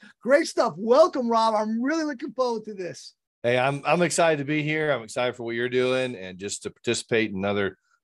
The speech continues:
Speaker 2: brother that's been recovered. And, uh, it's good stuff. So, yeah, even talking about, like,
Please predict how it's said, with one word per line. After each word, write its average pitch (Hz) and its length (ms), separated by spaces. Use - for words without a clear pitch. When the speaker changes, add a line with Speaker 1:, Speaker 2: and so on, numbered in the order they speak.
Speaker 2:
brother 117 400
that's 104 180
been 107 220
recovered. 117 500
And, 104 220
uh, 95 320
it's 98 140
good 127 180
stuff. 123 300
So, - 80
yeah, 143 200
even 139 160
talking 139 280
about, 123 180
like, 110 220